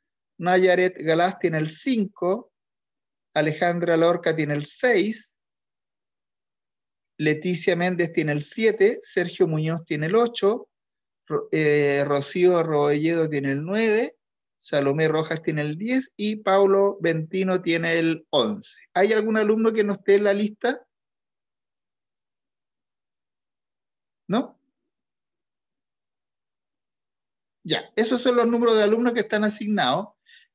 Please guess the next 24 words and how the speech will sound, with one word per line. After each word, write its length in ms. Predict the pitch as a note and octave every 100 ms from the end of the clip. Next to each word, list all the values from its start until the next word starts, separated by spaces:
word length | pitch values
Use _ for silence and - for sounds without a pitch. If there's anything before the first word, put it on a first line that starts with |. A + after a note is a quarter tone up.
| -
Entonces 420 | D#3+ G3 G3+ G3+
yo 100 | G3
les 160 | G3 G#3
pediría 500 | G3+ G3+ G#3 A3 G#3+
ahora 440 | G3+ C#3+ D#3+ A3+ - _ _ _ _ _
que 160 | - F3
prueben, 640 | F3+ A3+ C#4 A3+ E3+ E3+
por 180 | - E3
favor, 580 | D#3+ F3+ F3 G3 G#3 G#3 _ _ _ -
el 320 | F3+ F3 E3 -
acceso 840 | D#3+ - - B3+ A3 - F3 -
al 200 | E3+ E3+
sistema 560 | F#3+ F#3 G#3+ G#3 G#3 F#3
de 100 | F#3+
Fontana, 540 | A3 G#3+ D#3 C#3+ F3
pero 400 | F#3+ G3 G#3 - _ _ -
lo 140 | D3+
primero 320 | D3+ F#3 A3+
que 100 | A3+
necesito 480 | B3 G#3 G3 G#3+ G3+
hacer 320 | F#3+ G#3 G#3+
es 120 | F#3 E3
que 160 | F3+
refresquemos 880 | D#3+ D3+ D#3 - - A3+ B3 B3